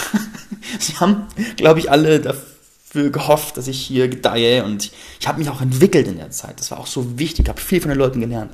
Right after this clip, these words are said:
Jedenfalls, ich komme jetzt mal auf den Punkt, ich komme jetzt mal auf den Punkt.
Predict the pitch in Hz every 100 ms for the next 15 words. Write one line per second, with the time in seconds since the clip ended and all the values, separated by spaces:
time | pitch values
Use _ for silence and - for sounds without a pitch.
0 | - - - - - - - _ _ _
1 | _ - 143 214 247 226 214 208 139 -
2 | - - _ _ _ - - 175 170 151
3 | 143 - - 131 180 - - - - 143
4 | 135 110 - - 117 -